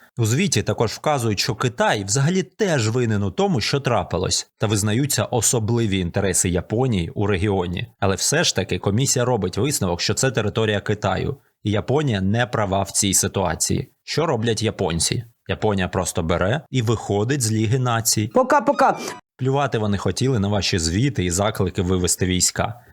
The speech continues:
Speaker 1: Цікаво, як зараз Китай сам повторює цю абсурдну поведінку Ліги Націй, котрі не спроможні були напряму назвати японців агресором. Китай зараз теж не називає Росію агресором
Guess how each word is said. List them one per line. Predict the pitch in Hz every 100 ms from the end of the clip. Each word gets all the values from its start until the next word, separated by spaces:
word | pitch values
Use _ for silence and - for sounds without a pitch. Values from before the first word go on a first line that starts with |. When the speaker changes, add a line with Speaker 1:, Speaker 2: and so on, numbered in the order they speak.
| _
Speaker 1:
Цікаво, | - 110 139 131
як | 113
зараз | 107 123 113
Китай | - 107 113 101
сам | - 110 98
повторює | 95 - 110 104 95
цю | - 107
абсурдну | - - 113 107 101
поведінку | - 92 87 104 98 95
Ліги | 92 87
Націй, | 95 87 - 90 92 _ _
котрі | - 101 107
не | 101 123
спроможні | 131 - 127 131 113 110
були | 95 101
напряму | 92 98 104 104 123
назвати | 95 85 98 98
японців | 95 - 98 95 92
агресором. | 90 92 90 - 92 - - _
Китай | - 156 131
зараз | 113 113 -
теж | 135 98
не | 101 110
називає | 104 87 98 110 98
Росію | 92 - 98 95
агресором | 98 92 101 - 95 90